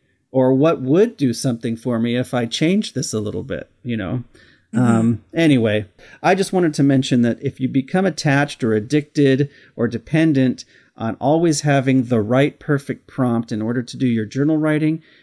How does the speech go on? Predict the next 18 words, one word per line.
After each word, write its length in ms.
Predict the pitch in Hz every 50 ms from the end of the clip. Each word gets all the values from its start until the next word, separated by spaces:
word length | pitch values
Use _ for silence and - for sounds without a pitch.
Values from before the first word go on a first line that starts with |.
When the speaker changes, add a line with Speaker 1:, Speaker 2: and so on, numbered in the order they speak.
| _ _ -
Speaker 1:
you're 100 | 127 117
probably 600 | - _ - 151 151 151 156 156 160 160 160 151
not 280 | 139 131 117 - -
gonna 200 | 139 127 120 117
get 320 | 107 113 117 113 117 - _
as 200 | - 127 113 117
deep, 400 | - - 131 143 156 135 - - - _ _ _ _ _ -
I 160 | - 117 117
would 180 | 113 110 110 -
say. 380 | - 117 104 104 101 101 -
I, 140 | - 113 117
what 240 | 110 120 143 139 135
do 60 | 143
you 140 | 151 151 143
think? 300 | - 165 165 143 123 -
Do 100 | - 120
you 80 | 120
agree? 400 | 117 117 120 120 131 151 165 165